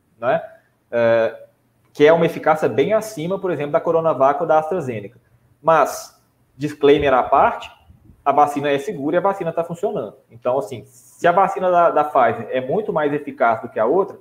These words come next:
na prática, significa que com menos pessoas vacinadas, a gente já vai ver esse tipo de efeito. Pessoa, né, a população começa a ter a imunidade coletiva mais rápido.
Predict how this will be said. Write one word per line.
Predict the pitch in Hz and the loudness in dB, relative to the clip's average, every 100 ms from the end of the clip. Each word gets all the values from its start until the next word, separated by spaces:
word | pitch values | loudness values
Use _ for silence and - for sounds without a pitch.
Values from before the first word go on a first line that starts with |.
| _ _ _ _ _ | _ _ _ _ _
na | 131 131 | -2 0
prática, | 120 147 202 - | 2 2 2 -4
significa | - 131 135 151 165 | -8 -6 -6 -4 -6
que | 160 | -6
com | 151 160 | -4 -4
menos | 143 165 262 269 | -2 -4 -4 -2
pessoas | - 160 - 143 143 | -2 -2 4 6 6
vacinadas, | 143 - - 131 180 147 | 2 -6 -4 -2 -2 0
a | 135 | 0
gente | 143 | -2
já | 143 | -2
vai | 151 165 | 2 2
ver | 156 | 2
esse | 151 151 | -2 -4
tipo | - 147 143 | -10 -10 -6
de | 156 170 - _ _ _ _ - | -6 -6 -10 _ _ _ _ -4
efeito. | 147 147 107 - _ _ _ _ _ _ - | -2 0 -2 -2 _ _ _ _ _ _ -8
Pessoa, | 117 - 101 | -6 -6 -6
né, | 120 | 0
a | 143 | 0
população | 127 123 123 123 135 | 0 0 0 0 0
começa | 147 135 165 170 | 0 0 0 -2
a | |
ter | - 147 | -2 0
a | 180 | 2
imunidade | 170 160 151 135 151 - | 0 -4 0 4 2 2
coletiva | - 139 _ 139 147 | 0 0 _ -8 -4
mais | 147 - | -4 -2
rápido. | 117 101 - | -2 -4 -6